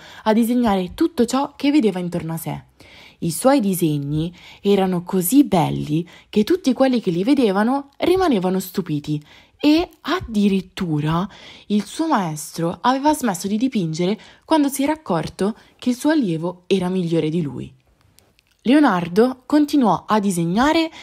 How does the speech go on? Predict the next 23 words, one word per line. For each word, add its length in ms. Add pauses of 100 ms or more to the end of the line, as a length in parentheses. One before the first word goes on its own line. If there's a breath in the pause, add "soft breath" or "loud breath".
(200 loud breath)
e 140
dipingere, 720 (360 loud breath)
ma 120
iniziò 560
anche 520
a 120
studiare 420
l'anatomia 720 (320 loud breath)
e 120
sfruttò 520
i 120
suoi 200
studi 500
sulla 280
natura 500 (300 loud breath)
per 160
progettare 720
macchine 480
volanti 600 (280 loud breath)
e 200
tanti 460
altri 380
strumenti. 800